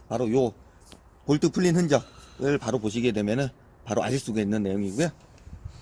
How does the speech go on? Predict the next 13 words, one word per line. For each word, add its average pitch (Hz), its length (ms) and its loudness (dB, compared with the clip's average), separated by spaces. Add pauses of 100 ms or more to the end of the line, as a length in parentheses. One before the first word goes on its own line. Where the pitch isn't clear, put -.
(340)
자, 120 100 -4
문짝 190 220 4
같은 233 220 0
경우에도 185 560 4
지금, 147 480 2
예, 131 80 2
교환이 135 320 2
된 123 140 0
상태인데 123 480 -2
지금 123 180 -6
보시다시피 123 580 -4 (500)
이 110 160 2
실링이 170 600 8